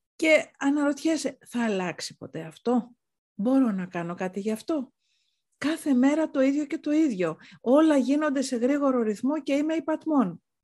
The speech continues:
Και πολλές φορές κατηγορούμε το περιβάλλον μας, κατηγορούμε τον εργοδότη μας, κατηγορούμε τους συναδέλφους ότι μας φταίνε και γι' αυτό είμαστε σε αυτή την κατάσταση.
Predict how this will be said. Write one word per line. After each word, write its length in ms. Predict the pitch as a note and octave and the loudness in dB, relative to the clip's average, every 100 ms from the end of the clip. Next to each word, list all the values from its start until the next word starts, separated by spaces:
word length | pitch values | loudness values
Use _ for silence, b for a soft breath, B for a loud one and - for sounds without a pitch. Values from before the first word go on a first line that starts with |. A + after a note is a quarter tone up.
| _ _ _ _ | _ _ _ _
Και 200 | - C#4 C#4 _ | -6 -4 -4 _
πολλές 340 | C4 C#4+ D#4 | -2 -2 -2
φορές 440 | - A#3+ G3+ A#3 C4+ | -4 -2 0 -2 -2
κατηγορούμε 880 | C4+ C4 A3+ G#3 A#3 C4 B3 A#3 | -4 -4 -2 0 2 4 2 0
το 100 | A#3+ | -4
περιβάλλον 840 | C4 A#3+ F3+ D#3 - E3 A#3+ B3+ B3 | -6 -6 -6 -8 -6 0 0 0 0
μας, 280 | B3 B3 A#3+ | 2 0 -2
κατηγορούμε 640 | A#3 A3+ G#3 G3 G#3 A3 | -6 -6 -4 -2 -2 -2
τον 200 | G#3 G3+ | -4 -6
εργοδότη 680 | F#3 F3 F3+ F3+ A3 A3+ | -6 -6 -4 0 0 0
μας, 440 | A#3 A#3 A#3 A#3 A3+ B B B | 0 2 2 0 -2 B B B
κατηγορούμε 640 | - A#3+ C4 A#3+ B3+ C4 C4 _ _ _ | -8 -2 0 2 2 2 0 _ _ _
τους 140 | F#4+ | -4
συναδέλφους 760 | D#4 C4+ F3+ D#3+ F3+ F#3 A3 A3 | 0 2 2 2 0 0 -2 0
ότι 580 | G#3+ F#3+ G3 F#3+ F#3 F#3 | -4 -2 0 0 2 0
μας 200 | F#3+ F#3 | -2 -6
φταίνε 600 | - - F#3+ F#3 F#3+ F#3 | -4 0 2 0 -2 -4
και 640 | F3+ F#3 E3+ F3 - - - | -4 -2 0 0 -2 -2 -4
γι' 180 | F#3 F#3 | -2 -2
αυτό 280 | F3+ - G3 | -2 0 0
είμαστε 320 | F#3+ F#3 E3 | 2 -2 -4
σε 120 | F3 | -8
αυτή 200 | E3+ E3 | -8 -10
την 100 | D#3 | -10
κατάσταση. 1040 | - C#3+ F#3 A#3 B3+ C4 C4 - C4 B3+ | -12 -4 0 0 0 -2 -2 -2 0 0